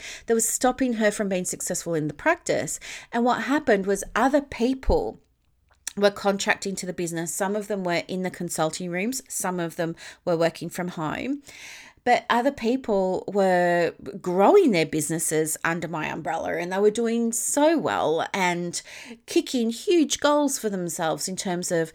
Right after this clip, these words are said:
their own business goals around impact, around turnover,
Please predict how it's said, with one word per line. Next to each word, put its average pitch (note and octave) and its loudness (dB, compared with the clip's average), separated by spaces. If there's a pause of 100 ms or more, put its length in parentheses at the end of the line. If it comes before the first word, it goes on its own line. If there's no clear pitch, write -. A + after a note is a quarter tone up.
(300)
their F#3 4
own G3+ 4 (160)
business E3+ 0
goals D#3 -2
around E3 0
impact, G3+ -2
around D3+ -2
turnover, G3 -2